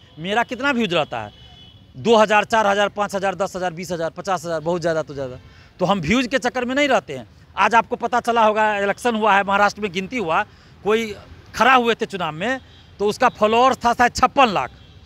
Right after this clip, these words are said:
और उसको वोट कितना मिला? एक सौ सोलह। तो ये views से, follower से कुछ नहीं होता है, ये तो, ये तो बनावटी दुनिया है। अगर हम भी आज, आज अगर सनी लियोन गांधी मैदान पटना में आ जाए तो गांधी मैदान भर जाएगा।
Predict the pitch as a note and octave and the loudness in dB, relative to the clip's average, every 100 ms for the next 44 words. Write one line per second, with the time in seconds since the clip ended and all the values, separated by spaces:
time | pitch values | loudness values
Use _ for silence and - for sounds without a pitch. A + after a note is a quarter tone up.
0 | - - G3 F#3+ B3 F3+ C4 B3 A3 B3+ | -12 -6 -4 -2 -4 -2 -2 -4 -4 -2
1 | A#3+ C4+ A#3+ - A3 - G3 D3 G#2 - | 0 0 0 0 -4 0 0 0 -6 -12
2 | - - - - - G#3+ D3 A#3 C4 C4 | -20 -20 -20 -4 0 0 2 0 0 0
3 | F#3+ A#3+ B3+ B3+ B3+ C4 A#3+ C#4 B3 F3 | 0 2 2 0 -2 -6 -4 -2 -2 -4
4 | B2 F#2+ F#2+ - - - F3 F#3+ B3 G#3+ | -8 -12 -16 -20 -20 -8 -4 0 0 0
5 | A3 A3 A#3 B3 G3+ A3+ A#3+ C4 C#4 B3+ | -6 -4 -4 -4 -2 -2 -2 -2 -2 -2
6 | G3 C3+ G#2 F#2 - - - - - - | -2 -4 -8 -18 -20 -20 -20 -20 -6 0
7 | F#3+ F3+ A3 B3 C4+ A#3 A3 - - F3+ | 2 2 2 4 4 4 0 -14 -8 -2
8 | G#3+ A#3+ A#3+ - A3+ C#4+ C4 C4 C4 A3 | 0 2 0 0 0 0 2 0 0 -4
9 | - - G#3+ A3+ C4 A#3 G#3+ G3+ G3+ A3 | -6 -2 0 2 2 2 0 -2 -2 -2
10 | G3 D#3+ D#3+ A#3+ C4+ - - - - G3 | 0 0 4 2 2 -10 -20 -20 -12 -2
11 | G3 A#3 C4 C4+ C4 G3 F#3+ D#3 B2 G#2+ | 2 2 2 2 0 0 -2 -2 -6 -8